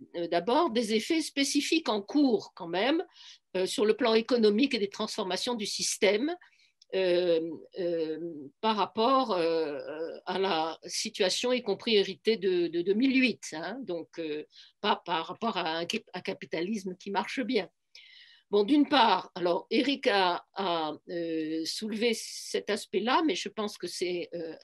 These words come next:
un point sur lequel il faudra une réflexion, euh, approfondie et de plus long terme, les transformations du rôle,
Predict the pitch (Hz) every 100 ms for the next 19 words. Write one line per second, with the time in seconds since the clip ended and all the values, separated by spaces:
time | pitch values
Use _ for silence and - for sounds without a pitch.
0 | - - - 208 - 175 175 202 175 -
1 | 170 185 185 175 196 202 - - 202 190
2 | 160 160 - _ _ _ - 170 233 -
3 | 202 170 220 208 170 175 160 151 - 175
4 | 175 175 202 254 349 339 - _ - -
5 | _ - 233 254 262 262 233 220 - 294
6 | 294 220 208 185 269 269 196 170